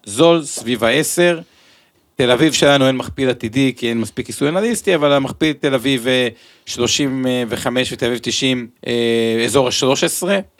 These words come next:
ושאר העולם, סין בעשר, הודו קצת יותר גבוה, אינדונזיה, קוריאה,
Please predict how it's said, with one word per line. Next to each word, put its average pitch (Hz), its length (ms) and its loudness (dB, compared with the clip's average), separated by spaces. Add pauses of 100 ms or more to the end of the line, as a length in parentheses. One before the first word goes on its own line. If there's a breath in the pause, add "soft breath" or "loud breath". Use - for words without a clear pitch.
(280 soft breath)
ושאר 165 500 2
העולם, 196 300 8
סין 180 360 4
בעשר, 156 800 2
הודו 131 220 2
קצת 120 200 -6
יותר 165 220 2
גבוה, 143 400 2
אינדונזיה, 123 520 0
קוריאה, 131 520 0